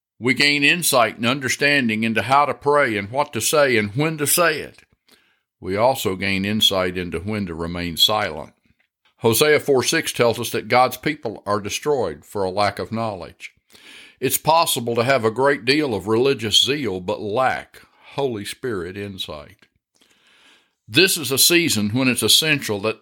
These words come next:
every believer put on God's night vision goggles.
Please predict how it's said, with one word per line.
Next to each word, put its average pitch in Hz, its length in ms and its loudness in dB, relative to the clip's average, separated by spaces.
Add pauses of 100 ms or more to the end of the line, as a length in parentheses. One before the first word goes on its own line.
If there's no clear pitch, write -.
every 143 480 0
believer 92 540 -4
put 120 240 -4
on 107 240 0
God's 110 420 0
night 107 340 -4
vision 98 480 -4
goggles. 113 680 -10